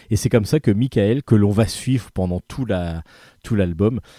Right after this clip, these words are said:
va essayer, réussir, essayer en tout cas, et réussir à su-, à subvenir et à se sauver de ce génocide. Mais il y a aussi, bah, sa mère, sa sœur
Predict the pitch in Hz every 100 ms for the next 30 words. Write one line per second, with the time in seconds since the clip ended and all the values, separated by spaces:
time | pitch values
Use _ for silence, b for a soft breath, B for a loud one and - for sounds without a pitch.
0 | B 90 85 107 117 - 113 - - 101
1 | 85 120 135 - - 135 156 160 - 117
2 | - - 104 107 135 104 101 120 135 107
3 | 90 107 - - 113 101 92 - - -
4 | - - - 98 87 - - - 98 95
5 | 104 113 120 B B B - 95 87 -
6 | - - - 127 123 139 b b - 95
7 | 95 - 95 98 92 98 - 151 165 B
8 | B B B B - 107 127 165 165 131
9 | 117 117 - 131 156 160 120 107 107 104
10 | - 123 117 120 139 135 - 117 101 -
11 | 143 139 156 98